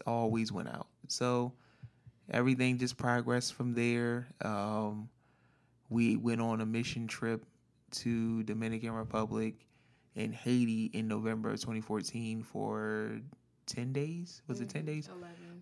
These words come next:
Speaker 1: Uh, eleven days, and I brought a ring from a pawn shop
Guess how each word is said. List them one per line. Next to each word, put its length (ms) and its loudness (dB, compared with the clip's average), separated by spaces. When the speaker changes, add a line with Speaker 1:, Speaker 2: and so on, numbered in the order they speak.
Speaker 1:
Uh, 260 8
eleven 300 4
days, 640 2
and 720 -2
I 160 6
brought 280 4
a 60 2
ring 600 4
from 560 4
a 60 0
pawn 440 2
shop 440 0